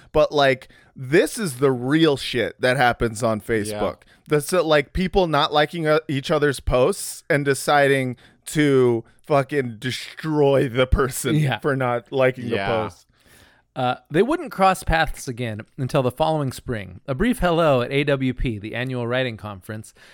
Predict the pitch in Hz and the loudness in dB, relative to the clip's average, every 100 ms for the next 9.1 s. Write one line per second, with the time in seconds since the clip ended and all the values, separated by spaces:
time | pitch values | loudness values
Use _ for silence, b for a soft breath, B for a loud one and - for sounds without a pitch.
0 | B B 156 170 156 208 208 196 156 131 | B B -4 -2 0 0 0 -2 -2 -4
1 | 143 160 156 131 - 165 127 110 101 127 | -2 -2 -2 -6 -4 -6 -4 -8 -6 -8
2 | - 131 123 127 - 92 - _ _ b | -6 -8 -6 -8 -10 -18 -20 _ _ b
3 | b 147 214 233 165 208 180 127 143 120 | b -4 -2 -2 0 0 2 0 -2 0
4 | 156 151 - 196 160 135 170 220 185 - | 2 0 0 -2 -2 -2 -4 -4 -6 -8
5 | 123 117 117 113 117 123 143 156 - 110 | -8 -6 -6 -6 -4 -2 -2 -2 -8 -10
6 | 110 151 226 220 139 175 185 - 143 135 | -4 -2 0 -2 -4 -6 -8 -8 -8 -8
7 | 120 110 - 160 - 87 _ _ b b | -10 -10 -8 -10 -10 -18 _ _ b b
8 | b b 220 202 202 160 123 143 147 143 | b b -2 -2 -4 -6 -4 2 2 2